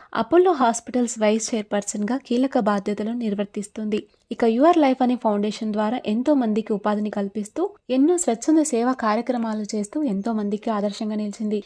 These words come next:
ఇక ఇటీవలే తెలంగాణ స్పోర్ట్స్ హబ్ కి కో చైర్మన్ గా కూడా ఎన్నికైన విషయం తెలిసిందే. తాజాగా ఉపాసన ఒక ప్రముఖ ఛానల్ ఇంటర్వ్యూలో పాల్గొంది. ఇక ఆ ఇంటర్వ్యూలో రామ్ చరణ్ తో తన ప్రేమ, పెళ్లి గురించి పలు ఇంట్రెస్టింగ్ విషయాలను చెప్పుకొచ్చింది. "నేను రామ్ చరణ్ డేటింగ్ లో ఉన్నప్పుడు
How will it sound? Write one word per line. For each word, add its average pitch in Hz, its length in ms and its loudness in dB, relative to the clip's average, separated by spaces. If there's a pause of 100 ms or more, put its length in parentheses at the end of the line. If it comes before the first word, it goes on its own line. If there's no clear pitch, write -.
(100)
ఇక - 140 0
ఇటీవలే 302 500 4
తెలంగాణ 220 540 0
స్పోర్ట్స్ 262 460 2
హబ్ 220 200 -2
కి 254 80 -2
కో 233 220 -4
చైర్మన్ 214 520 -2
గా 208 60 0
కూడా 208 240 -4
ఎన్నికైన 208 340 -2
విషయం 294 380 -2
తెలిసిందే. 208 500 -2
తాజాగా 302 540 4
ఉపాసన 247 380 0
ఒక 247 200 0
ప్రముఖ 220 440 -2
ఛానల్ 233 320 0
ఇంటర్వ్యూలో 214 560 -2
పాల్గొంది. 208 500 -4 (280)
ఇక 240 140 0
ఆ 233 160 6
ఇంటర్వ్యూలో 302 460 4
రామ్ 247 320 2
చరణ్ 247 260 0
తో 247 80 -4
తన 214 220 -4
ప్రేమ, 226 440 -4
పెళ్లి 202 220 0
గురించి 208 440 -4
పలు 220 240 -2
ఇంట్రెస్టింగ్ 214 520 -4
విషయాలను 208 380 -2
చెప్పుకొచ్చింది. 208 760 -6 (240)
"నేను 330 300 4
రామ్ 233 300 2
చరణ్ 240 220 -2
డేటింగ్ 220 360 0
లో 214 60 2
ఉన్నప్పుడు 214 420 -6